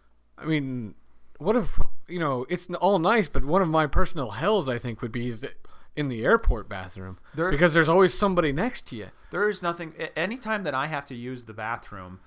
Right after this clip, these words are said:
Speaker 2: I, and I'm in a public place. Now, if I'm in my house, I'm like, "Heck yeah."
Speaker 1: Mm.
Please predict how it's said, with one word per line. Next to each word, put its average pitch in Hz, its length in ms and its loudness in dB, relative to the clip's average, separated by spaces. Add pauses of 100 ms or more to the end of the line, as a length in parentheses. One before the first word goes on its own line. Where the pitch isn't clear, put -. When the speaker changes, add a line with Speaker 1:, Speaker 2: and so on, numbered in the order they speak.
(380)
Speaker 2:
I, 107 200 -6 (260)
and 135 120 -6
I'm 139 120 -4
in 123 80 -6
a 113 40 -6
public 131 400 -4
place. 104 360 -10
Now, 156 120 -2
if 156 100 -4
I'm 220 160 -8
in 165 100 -8
my 120 140 -4
house, 120 320 -6
I'm 113 100 -16
like, 101 200 -16
"Heck 202 560 -4
yeah." 175 580 -2
Speaker 1:
Mm. - 60 -16